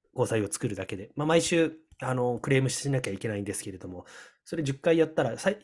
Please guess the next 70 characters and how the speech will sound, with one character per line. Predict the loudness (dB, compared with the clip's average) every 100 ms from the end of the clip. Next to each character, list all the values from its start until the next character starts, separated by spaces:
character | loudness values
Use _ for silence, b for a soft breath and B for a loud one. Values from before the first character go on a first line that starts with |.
| 2
二 | 2 4
点 | 4
五 | 4 4
ワ | 4
ー |
ル | 4
ド | 4
コ | 2
イ |
ン |
ず | 0
つ | -4
も | -2
ら | -4
え |
て、 | -4 -6
ま |
あ、 | -6
十 | -2
回 | -2
や |
っ | 0
た |
ら | 0
二 | 0
十 | -4 -6
五、 | -8
最 | -6 -4
大 | -2
二 | -4
十 | -4
五 | -4 -6 -2
ワ | -2
ー |
ル | -2
ド |
コ | -4
イ | -4
ン |
ト | -2 -2
ー |
ク | -2
ン |
が | -10
ク | -6 -4
レ | -4
ー |
ム | -6
で | -8
き | -10
る | -10
ん |
で | -12
す |
け | -10
ど、 | 0
ま | 2
あ、 |
本 | 4
当 | 2
に | 0 B B 4
交 | 6
際 | 8 8 10
を | 8 4
捧 | 0 4
げ | 6
る | 8
だ | 6
け | 6
で、 | 2